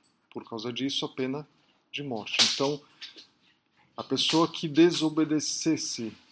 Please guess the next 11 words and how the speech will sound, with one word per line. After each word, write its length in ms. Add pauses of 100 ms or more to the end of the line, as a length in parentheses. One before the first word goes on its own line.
(200)
o 120
Shabat, 640
ela 140
estaria 800 (200)
sujeita 920 (420)
a 140
uma 460 (480)
punição 720 (920)
segundo 720 (200)
a 100
lei 460